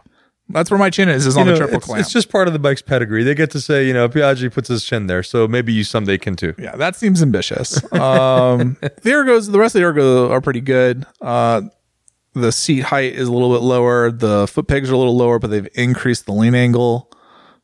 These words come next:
Speaker 1: Uh, so, I mean, it, it's great. Um,
Speaker 2: Nice.
Speaker 1: the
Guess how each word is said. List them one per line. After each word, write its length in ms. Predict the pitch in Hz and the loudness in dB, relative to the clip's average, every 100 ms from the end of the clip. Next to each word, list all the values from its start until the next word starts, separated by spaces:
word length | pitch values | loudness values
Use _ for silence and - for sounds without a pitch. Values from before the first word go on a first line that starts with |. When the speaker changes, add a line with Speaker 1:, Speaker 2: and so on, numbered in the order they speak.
| - | -4
Speaker 1:
Uh, 260 | 101 101 | -2 0
so, 400 | 101 - 135 110 | -4 -2 -2 0
I 20 | 127 | 0
mean, 280 | 135 123 | 2 0
it, 80 | 117 | -2
it's 120 | 147 | -6
great. 240 | - 104 73 _ - | -4 -6 -8 _ -4
Um, 380 | 127 127 131 131 | 0 2 2 2
Speaker 2:
Nice. 300 | 131 - - _ _ _ _ _ _ _ _ - - | 0 -2 -12 _ _ _ _ _ _ _ _ -14 -2
Speaker 1:
the 540 | 139 123 120 120 110 | 2 4 4 4 0